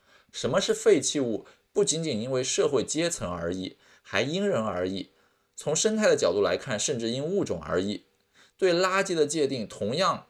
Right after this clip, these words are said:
构成了对自我的界定。垃圾是一个划定边界的符号，它界定了什么属于我，什么是我的一部分，什么必须离开我。其实他这句话说的挺好的，就是垃圾这个东西呢，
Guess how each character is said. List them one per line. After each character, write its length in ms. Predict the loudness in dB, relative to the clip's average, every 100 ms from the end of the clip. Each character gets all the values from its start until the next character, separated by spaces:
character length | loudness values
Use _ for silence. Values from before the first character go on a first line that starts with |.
| 0
构 160 | 2
成 120 | 2
了 120 | -2 0
对 100 | -2
自 220 | 0 2
我 180 | 2 0
的 80 |
界 180 | 0 0
定。 200 | 0 -6 -14 _ _ _ _
垃 300 | -4 0 2
圾 220 | 0 -2 0
是 240 | 0 0
一 100 | 2
个 140 | 2
划 260 | 2 2 0
定 180 | 0 -6
边 300 | -4 -4 -2
界 160 | 0
的 80 | 0
符 180 | 0 -4
号， 360 | -2 -4 -4 _ -20 _ _
它 180 | 0 4
界 220 | 4 4
定 120 | 2
了 120 | 0
什 180 | 0 0
么 60 | 0
属 240 | 0 0
于 40 |
我， 300 | 2 0 0 -12 -20 _
什 180 | -4 -2
么 80 |
是 140 | 0 2
我 140 | 2
的 100 | 0
一 80 | -6
部 160 | -6 -6
分， 220 | -8 -12 _ _
什 220 | -8 -4
么 100 | -4
必 160 | -4
须 160 | -6 -4
离 160 | -4 -6
开 180 | -4
我。 260 | 0 -2 -4 _ _ _ _ -20 _
其 60 | -8
实 80 |
他 120 | -2 0
这 140 | 0
句 120 | 2
话 200 | 2 4
说 180 | 4 2
的 80 | 2
挺 140 | -4
好 180 | -2 -2
的， 120 | -4
就 100 | -6
是 180 | -6 0
垃 220 | 2 2
圾 160 | 0 -2
这 80 | 2
个 100 | 2
东 220 | 0 -4
西 160 | -6
呢， 240 | -4 -6